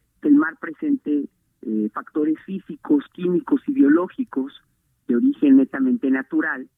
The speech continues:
en donde ocurren florecimientos algales nocivos, conocidos entonces como marea roja. La marea roja está comprendida por, eh, microalgas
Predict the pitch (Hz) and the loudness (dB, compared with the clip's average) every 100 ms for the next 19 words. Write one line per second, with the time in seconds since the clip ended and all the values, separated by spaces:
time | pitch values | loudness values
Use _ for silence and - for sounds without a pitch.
0 | _ - 185 196 202 180 160 - 226 208 | _ -12 -8 -6 -4 -6 -6 0 0 0
1 | 151 139 _ - 151 147 - 151 160 151 | -2 -4 _ -4 -2 -2 -2 -2 0 -4
2 | 165 147 135 143 143 147 160 160 - 190 | -8 -8 -8 -8 -10 -10 -10 -8 -10 -8
3 | 147 190 - _ _ _ _ 165 151 139 | -6 -8 -10 _ _ _ _ -2 0 0
4 | - 160 160 160 147 147 135 143 139 123 | -4 -6 -6 -4 -4 -2 -4 -4 0 2
5 | 117 117 127 139 - 156 139 143 175 _ | 2 0 -4 -4 -6 -8 -8 -10 -12 _
6 | _ _ - 139 151 170 190 175 185 180 | _ _ -14 -8 -8 -8 -8 -8 -10 -12
7 | 170 156 - 143 135 135 135 - 135 113 | -8 -8 -4 0 2 2 -2 -6 -4 -4
8 | 110 _ _ _ _ _ - 113 107 107 | -6 _ _ _ _ _ -4 -2 0 0
9 | 101 101 - - 143 - - - 143 - | -2 -6 -6 0 0 0 -2 -4 -8 -12